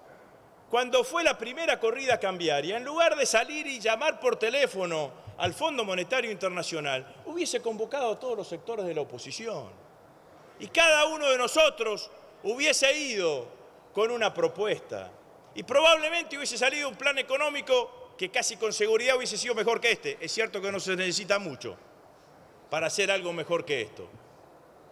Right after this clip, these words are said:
Tenía, hubo otra oportunidad.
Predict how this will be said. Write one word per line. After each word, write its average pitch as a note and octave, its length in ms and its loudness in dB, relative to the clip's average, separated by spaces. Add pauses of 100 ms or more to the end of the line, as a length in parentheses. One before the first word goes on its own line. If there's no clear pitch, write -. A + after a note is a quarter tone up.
(440)
Tenía, E4 280 2
hubo D#4+ 260 8
otra C#4+ 240 4
oportunidad. A#3 880 0